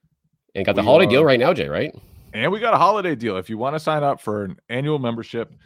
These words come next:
Speaker 2: fifteen percent off for that. We have instructions on our website if you want to give it to a loved one. And yeah,
Speaker 1: Or yourself.
Speaker 2: hopefully you can,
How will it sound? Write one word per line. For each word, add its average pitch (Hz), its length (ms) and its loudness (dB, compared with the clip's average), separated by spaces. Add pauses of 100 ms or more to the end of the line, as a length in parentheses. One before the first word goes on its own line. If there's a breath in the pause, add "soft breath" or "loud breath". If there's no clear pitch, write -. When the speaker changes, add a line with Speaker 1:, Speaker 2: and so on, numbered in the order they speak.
(400 soft breath)
Speaker 2:
fifteen 139 360 -8
percent 120 380 -6
off 107 400 -6 (120)
for 98 180 -18
that. 120 400 -6 (880 soft breath)
We 101 300 -8
have 95 500 -6 (920)
instructions 143 800 -6
on 117 260 -2
our 95 160 -6
website 143 520 -2
if 113 200 -6
you 107 100 -8
want 120 260 -4
to 123 80 -10
give 113 220 -2
it - 140 -6
to 98 180 -6
a 87 40 -8
loved 117 320 -2
one. 147 320 -6 (960)
And 98 680 -8 (600)
yeah, 135 160 -6
Speaker 1:
Or 95 60 -4
yourself. 135 320 2
Speaker 2:
hopefully 123 100 -2
you 123 140 -6
can, 113 240 -10